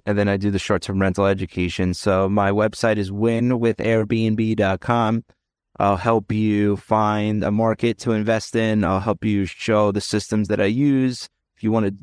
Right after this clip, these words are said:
uh, manage it yourself or you wanna hire property managers.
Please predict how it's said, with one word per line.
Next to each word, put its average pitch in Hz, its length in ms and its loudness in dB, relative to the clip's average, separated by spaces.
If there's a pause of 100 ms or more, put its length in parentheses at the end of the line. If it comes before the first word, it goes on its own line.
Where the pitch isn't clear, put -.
(140)
uh, 90 260 0
manage 104 340 0
it 98 80 0
yourself 139 540 0
or 113 60 0
you 107 140 -2
wanna 104 200 -2
hire 104 300 2
property 101 400 0
managers. 101 640 -2